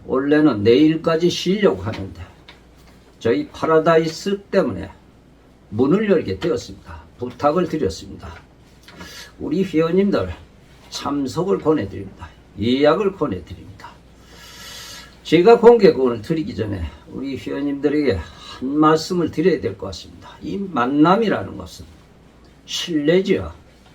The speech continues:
사랑이라는 것도 신뢰에서부터 시작이 되지요. 그런데 오십 대 후반, 육십 대 초반 되는 커플들이 계셨는데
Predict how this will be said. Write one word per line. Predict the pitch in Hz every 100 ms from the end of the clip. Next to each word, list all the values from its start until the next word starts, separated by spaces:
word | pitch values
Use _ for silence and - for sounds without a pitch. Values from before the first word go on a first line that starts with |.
| - _ _ _
사랑이라는 | - - 139 139 151 160 202 233
것도 | 165 - 90
신뢰에서부터 | - - - 143 147 143 143 151 147 - 196
시작이 | - 190 147 107 101
되지요. | 165 - 73 - - - - - - - - - _ - - - - - - -
그런데 | - 160 175 185 196
오십 | - 175 185 - -
대 |
후반, | 160 196 202 196 196
육십 | 170 - - -
대 | 190
초반 | - - 208 123
되는 | 117 107 104 -
커플들이 | - 135 - 160 156 214 196
계셨는데 | 113 - - 98 95